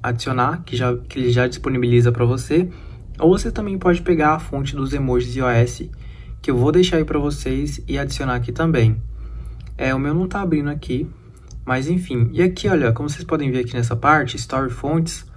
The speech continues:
aqui são todas as fontes que eu já adicionei aqui no Oninsta, tá bom? Que eu já adicionei nos meus stories. E nessa opção, app fonte, é a fonte que você quer utilizar no seu Instagram, tá bom? Então aqui, essa primeira aqui é pra emojis e essa é pro Instagram.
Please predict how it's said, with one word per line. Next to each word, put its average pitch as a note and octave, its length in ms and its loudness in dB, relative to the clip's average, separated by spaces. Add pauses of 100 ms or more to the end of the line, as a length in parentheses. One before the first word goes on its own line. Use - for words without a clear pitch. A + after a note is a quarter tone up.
(360)
aqui - 220 -2
são F3 200 2
todas F#3 400 6
as G3 140 -2
fontes F3 420 0
que E3+ 100 2
eu D3+ 80 4
já D3+ 220 2
adicionei D#3+ 600 0
aqui D3 200 -4
no C#3+ 120 0
Oninsta, B2+ 560 0
tá A#2 140 -8
bom? C3 260 0
Que C#3 120 -6
eu B2+ 40 -6
já B2+ 100 0
adicionei C3 320 -2
nos C3 140 -2
meus C3+ 240 -4
stories. A#2 720 0 (560)
E D3 80 -2
nessa F3 260 2
opção, D#3 520 -2
app C#3 440 -2
fonte, C#3 680 -4 (420)
é C#3+ 120 2
a D#3+ 80 4
fonte D#3+ 360 -4
que - 80 -4
você D#3 220 -2
quer D#3+ 100 -4
utilizar D3 500 0
no D#3 120 -2
seu E3+ 300 2
Instagram, D3+ 580 2
tá A2+ 120 0
bom? C3+ 280 2 (480)
Então C3+ 260 -2
aqui, C3+ 360 0
essa A#2 200 2
primeira A#2+ 300 0
aqui A#2 140 -2
é A#2+ 40 2
pra B2+ 160 0
emojis D3+ 640 0
e D#3 80 2
essa C#3+ 380 -2
é C#3 140 -4
pro C#3+ 160 -8
Instagram. C#3 640 0